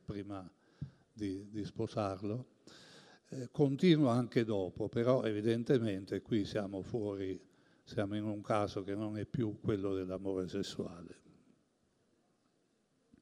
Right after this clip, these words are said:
"Il fatto è", dice, continua Schopenhauer, "che gli innamorati si imbarcano in un'impresa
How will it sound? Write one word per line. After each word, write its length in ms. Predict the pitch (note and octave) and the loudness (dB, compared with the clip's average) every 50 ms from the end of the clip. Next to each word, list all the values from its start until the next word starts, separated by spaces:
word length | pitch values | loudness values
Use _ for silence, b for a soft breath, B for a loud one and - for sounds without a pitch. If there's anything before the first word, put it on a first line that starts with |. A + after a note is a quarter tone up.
| _ - - b b b b b b b b b b b b b b b b b b - - _ _ _ _ - | _ -20 -20 b b b b b b b b b b b b b b b b b b -20 -20 _ _ _ _ -2
"Il 120 | C3+ A#2+ | 0 0
fatto 480 | A2+ - E3 E3 F3 E3+ E3+ - C#3+ B2+ | 2 6 8 8 8 8 8 10 10 12
è", 340 | B2+ C3+ A#2+ G#2+ G2+ G2+ G2+ | 12 12 10 10 8 4 2
dice, 460 | F#2 - G#2+ G#2+ G2+ - - A#2+ G#2+ | 0 0 2 2 2 2 0 -2 -2
continua 540 | G#2 - B2+ A2+ G#2 - C#3 A#2+ A2+ A2+ G#2 | 0 0 0 0 2 4 4 6 6 4 2
Schopenhauer, 720 | F2+ - - C3 A2 - A2 G#2+ G#2+ G#2 G2+ G2+ G2+ F#2+ | 2 2 2 2 2 2 2 2 2 2 2 0 0 -2
"che 200 | - - C3 A#2+ | 2 4 6 6
gli 300 | B2 A#2+ - B2+ A#2+ B2 | 6 4 0 -2 0 2
innamorati 680 | B2+ B2+ C3+ C#3 D3 D3+ D3 D3 D3+ E3 D3+ C3 - A2 | 2 4 4 4 4 4 4 4 6 6 4 4 2 -2
si 140 | - - A#2+ | -2 0 0
imbarcano 720 | A2 A#2 B2 C3+ C3+ A#2 F#2+ - - A2+ A2 G#2+ A2 A2 | 0 2 4 4 4 4 2 -2 -4 -4 -4 -2 -4 -4
in 160 | A#2 B2 B2+ C3+ | -4 -4 -2 -2
un'impresa 920 | C3 C3+ C3+ C3 B2 B2+ B2+ - D3 D3 A#2+ G#2+ F2+ F2+ - G2+ F#2+ B2 | -2 0 0 0 -2 -2 -2 0 2 4 4 2 0 -2 -4 -4 -4 -6